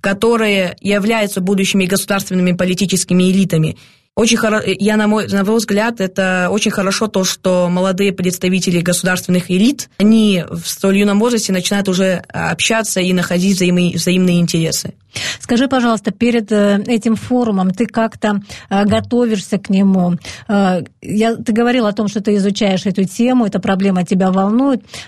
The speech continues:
Speaker 2: но все-таки, видимо, с чем-то ты туда поедешь. Может быть, ты выступишь, может быть, ты какие-то предложения внесешь. Как ты, м, собираешься общаться там?
Speaker 1: А, определенно я подготовлю некое свое собственное выступление и выражу свое собственное мнение по поводу,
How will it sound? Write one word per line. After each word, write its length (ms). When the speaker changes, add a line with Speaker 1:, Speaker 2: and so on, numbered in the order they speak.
Speaker 2:
но 140
все-таки, 640
видимо, 720
с 140
чем-то 340
ты 80
туда 240
поедешь. 500
Может 220
быть, 160
ты 100
выступишь, 600
может 260
быть, 160
ты 80
какие-то 380
предложения 720
внесешь. 560
Как 220
ты, 180
м, 180
собираешься 640
общаться 500
там? 320
Speaker 1:
А, 420
определенно 520
я 160
подготовлю 500
некое 280
свое 200
собственное 440
выступление 640
и 40
выражу 340
свое 180
собственное 460
мнение 360
по 140
поводу, 560